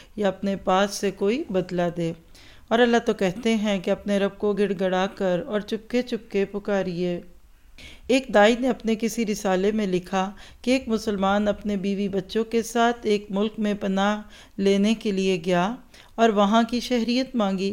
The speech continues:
यानी लोग अक्सर दूसरे मुल्कों में जब जाते हैं तो वहाँ की nationality को पाना या उसको हासिल करना उनका एक गोल होता है, बल्कि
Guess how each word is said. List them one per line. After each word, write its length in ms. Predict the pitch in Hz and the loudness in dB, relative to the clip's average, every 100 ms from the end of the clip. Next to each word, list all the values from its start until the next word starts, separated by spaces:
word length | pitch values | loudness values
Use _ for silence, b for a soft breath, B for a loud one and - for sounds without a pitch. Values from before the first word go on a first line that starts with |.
| 196 | -6
यानी 280 | 208 190 196 | -6 -4 -2
लोग 260 | 185 190 190 | 0 -2 -2
अक्सर 300 | 180 - 214 | -6 -4 -2
दूसरे 360 | 196 196 - | -2 -4 -2
मुल्कों 320 | 202 190 185 202 | -2 -4 -2 -2
में 140 | 202 | 0
जब 160 | 196 196 | -2 0
जाते 340 | 202 208 208 | 2 0 2
हैं 240 | 240 208 B B B - | 2 0 B B B -6
तो 100 | 208 | -2
वहाँ 320 | 196 190 208 220 | 2 2 4 2
की 220 | 214 202 | 0 -2
nationality 840 | 196 196 196 196 180 190 185 214 202 | 0 -2 -2 -2 0 -2 -2 -6 -4
को 200 | 208 190 | -2 -2
पाना 440 | 190 185 185 185 196 202 B B - | -2 -4 -2 -2 -2 -4 B B -6
या 200 | 196 190 | 0 2
उसको 320 | 190 185 208 | 2 0 -4
हासिल 400 | 202 220 214 240 | -2 -2 -2 -4
करना 380 | 233 208 180 196 196 196 B B - | 0 0 2 0 0 -4 B B -2
उनका 220 | 233 277 | 0 0
एक 160 | 285 | -2
गोल 280 | 196 180 226 | -2 0 2
होता 240 | 302 - 208 | 0 0 -2
है, 60 | |
बल्कि 320 | 180 170 170 | 0 -4 -4